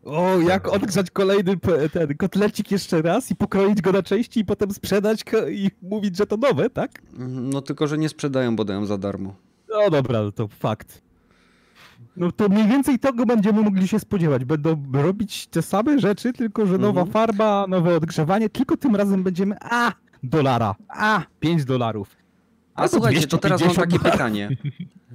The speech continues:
Speaker 2: Pytanie, skoro, zobaczcie, jak, jak wyglądają te usługi live service, tak? Anthem, Battlefield pięć, e, nie wiem, co tam jeszcze jest z live serwisów, e, teraz bardzo
Speaker 1: Division.
Speaker 2: popularny,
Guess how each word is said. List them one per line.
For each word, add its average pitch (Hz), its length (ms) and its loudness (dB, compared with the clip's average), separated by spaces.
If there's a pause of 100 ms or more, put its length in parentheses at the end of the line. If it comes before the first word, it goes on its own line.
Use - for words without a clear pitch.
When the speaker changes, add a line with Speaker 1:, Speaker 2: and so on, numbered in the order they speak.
Speaker 2:
Pytanie, 131 440 -2
skoro, 170 720 -2
zobaczcie, 147 500 -6
jak, 147 280 -6
jak 147 200 -4
wyglądają 151 420 -4
te 143 100 -4
usługi 135 320 -4
live 127 220 -2
service, 95 400 -6
tak? 120 300 -6
Anthem, 139 380 -2
Battlefield 120 520 -4
pięć, 131 580 -2 (460)
e, 113 380 -4
nie 120 160 -2
wiem, 110 300 -4
co 107 140 -14
tam 107 200 -6
jeszcze 107 300 -6
jest 104 340 -8
z 104 280 -8
live 107 200 -6
serwisów, 101 680 -8
e, 101 180 -4
teraz 101 280 -4
bardzo 107 160 -2
Speaker 1:
Division. 110 300 0
Speaker 2:
popularny, 101 420 -2